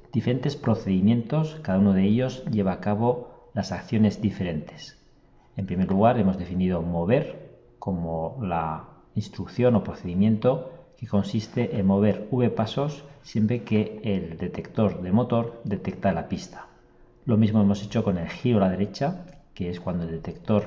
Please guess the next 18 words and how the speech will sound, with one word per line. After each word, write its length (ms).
verde 360
del 160
coche 400
detecta 840
el 120
exterior 680
de 80
la 140
pista. 380
Y 420
el 140
giro 240
a 40
la 80
izquierda 520
es 280
otro 200
procedimiento 840